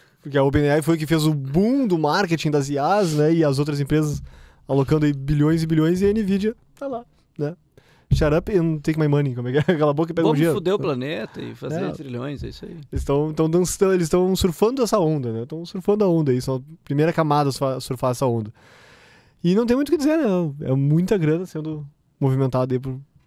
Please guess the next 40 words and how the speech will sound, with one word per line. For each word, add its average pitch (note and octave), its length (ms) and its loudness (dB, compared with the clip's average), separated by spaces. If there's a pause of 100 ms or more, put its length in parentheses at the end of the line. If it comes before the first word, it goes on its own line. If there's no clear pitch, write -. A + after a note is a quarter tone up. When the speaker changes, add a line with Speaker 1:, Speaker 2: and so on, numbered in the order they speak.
Speaker 1:
em E3 100 2
chips. - 460 -6 (1000)
Curioso. C3+ 360 -4
Speaker 2:
Que D#3 100 -8
todo B2+ 220 -8
mundo B2 160 -10
precisa, E3 420 -12 (400)
Speaker 1:
É. - 100 -6
Speaker 2:
né? B2 160 -8
A-, A#2 260 -10
ainda B2+ 280 -6
por A2+ 120 -16
enquanto, D3 280 -14
pra C3+ 120 -8
fazer B2+ 260 -8
o C3+ 60 -8
quê? - 160 -8
Pra - 100 -12
fazer C3+ 280 -6
imagenzinha C3+ 600 -6
de, B2+ 400 -10 (180)
de, B2 300 -12 (240)
de - 140 -16
gato, D3+ 440 -6 (520)
fazer A#2 320 -8
imagenzinha A#2 520 -6
de G#2 220 -14
mão B2 400 -10 (720)
Speaker 1:
Toda C#3+ 140 0
Speaker 2:
mão C3+ 80 -2
Speaker 1:
torta? C3+ 340 -2
Speaker 2:
com B2+ 60 -10
mão C3 100 2
Speaker 1:
Aham, C3 100 2
mão C3+ 200 0
Speaker 2:
sem C3 100 -6
Speaker 1:
toda B2+ 60 -10
torta. C3+ 160 -8
Speaker 2:
dedo, F3 300 -8
fazer, B2+ 600 -4